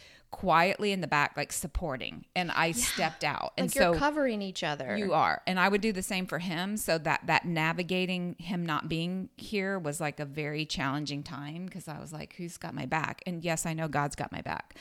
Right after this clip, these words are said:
Speaker 1: But having that
Speaker 2: Yeah.
Speaker 1: spouse,
Speaker 2: Yeah.
Speaker 1: there is a severing that just takes
Speaker 2: Right.
Speaker 1: time.
Speaker 2: Well, we were made to have that, that connection
Speaker 1: Yes.
Speaker 2: with others, the fellowship with others. And you know what's interesting is how you got there.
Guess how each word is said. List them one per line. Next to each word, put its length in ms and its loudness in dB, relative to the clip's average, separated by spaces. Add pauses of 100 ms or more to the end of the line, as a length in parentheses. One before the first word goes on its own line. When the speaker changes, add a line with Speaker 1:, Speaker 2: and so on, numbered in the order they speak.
(320)
Speaker 1:
But 280 8 (140)
having 420 4
that 180 4
Speaker 2:
Yeah. 120 0
Speaker 1:
spouse, 580 2
Speaker 2:
Yeah. 200 -6 (380)
Speaker 1:
there 140 6
is 160 4
a 80 0
severing 600 2
that 140 0
just 240 -2
takes 420 -2
Speaker 2:
Right. 100 0
Speaker 1:
time. 400 2
Speaker 2:
Well, 140 2
we 140 4
were 120 8
made 320 2
to 120 0
have 300 0
that, 320 2
that 220 -2
connection 540 0
Speaker 1:
Yes. 200 -2
Speaker 2:
with 180 0
others, 320 0
the 60 -4
fellowship 460 0
with 140 -2
others. 300 -2
And 120 0
you 80 0
know 120 2
what's 180 0
interesting 480 -2 (320)
is 140 -4
how 180 -2
you 160 -2
got 280 -2
there. 260 -6